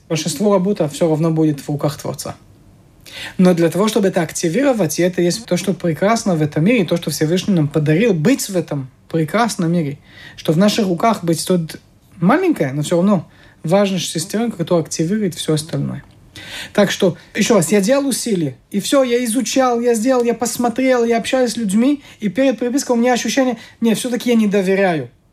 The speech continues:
Конечно, послушайся себе. Но почему ты себе доверяешь? Потому что ты сделал всю ту огромную работу. И ты сделал домашнее задание, говорил с этим и с другим. И в конце концов у тебя ощущение: «Послушай, я не доверяю этому человеку». Конечно, не подписай. Потом тоже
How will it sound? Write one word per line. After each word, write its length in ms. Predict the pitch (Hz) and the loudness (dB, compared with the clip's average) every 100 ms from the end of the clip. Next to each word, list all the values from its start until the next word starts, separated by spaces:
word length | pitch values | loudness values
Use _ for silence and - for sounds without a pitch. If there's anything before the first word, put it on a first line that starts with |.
| _ _ | _ _
Конечно, 320 | - 277 302 196 | -2 0 0 -4
послушайся 680 | 160 196 277 285 214 151 | -6 -4 -4 -2 -4 -4
себе. 300 | 147 - - - _ _ _ _ _ - | -8 -8 -12 -16 _ _ _ _ _ -4
Но 180 | 202 190 | 0 2
почему 600 | 202 - 233 277 247 147 _ _ _ - | 2 0 2 2 2 -2 _ _ _ -6
ты 100 | 185 | -4
себе 260 | 190 190 | -2 0
доверяешь? 360 | 180 175 175 156 | 0 0 0 0
Потому 280 | 190 214 214 | -2 0 0
что 140 | 202 | 0
ты 100 | 214 | 0
сделал 300 | 190 254 240 | 2 4 2
всю 220 | - 285 | 2 0
ту 140 | 262 240 | 0 -2
огромную 540 | 208 208 262 277 247 | 0 2 2 2 2
работу. 520 | 226 214 320 269 156 - _ _ _ _ - - | 0 2 0 0 -4 -6 _ _ _ _ -18 -4
И 80 | 208 | 0
ты 60 | 214 | 2
сделал 180 | 240 | 2
домашнее 300 | 254 254 233 | 2 2 0
задание, 300 | 233 240 220 208 | 2 2 4 2
говорил 280 | 220 262 | 2 0
с 100 | 233 | -2
этим 320 | 247 240 220 220 | 0 0 2 2
и 60 | |
с 40 | 214 | 2
другим. 300 | 262 262 - - - | 2 0 0 -10 -8
И 120 | 285 262 | -2 -2
в 100 | 208 | 0
конце 380 | 262 233 269 | -2 0 0
концов 240 | 254 240 240 | 0 -2 -2
у 20 | |
тебя 200 | 208 220 | -2 -2
ощущение: 440 | 202 185 254 233 | -4 -2 -2 0
«Послушай, 380 | 196 196 240 - | -2 -2 -4 -2
я 40 | 180 | 0
не 80 | 175 | 2
доверяю 340 | 180 185 214 | 2 2 0
этому 220 | 214 190 | 0 0
человеку». 280 | - 254 - | -2 -6 -2
Конечно, 260 | 233 294 330 | 2 2 2
не 100 | 311 | 2
подписай. 580 | 180 - 185 - 254 151 - - | 0 -4 -4 0 -2 -4 -12 -2
Потом 300 | 190 247 254 | 0 2 2
тоже 320 | 262 233 214 | 2 2 -2